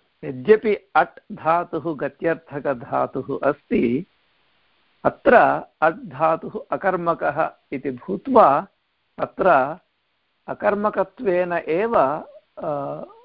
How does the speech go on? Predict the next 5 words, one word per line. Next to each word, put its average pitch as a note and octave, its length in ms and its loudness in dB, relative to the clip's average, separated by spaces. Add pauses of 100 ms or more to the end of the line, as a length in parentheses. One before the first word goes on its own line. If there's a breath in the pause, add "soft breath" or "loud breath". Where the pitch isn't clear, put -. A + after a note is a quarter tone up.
(160)
प्रयोज्यकर्तुः E3 1300 2
द्वितीया C#3 360 2
विभक्तिः, B2+ 640 -4 (1040)
न D3 200 8
तु D4 260 -4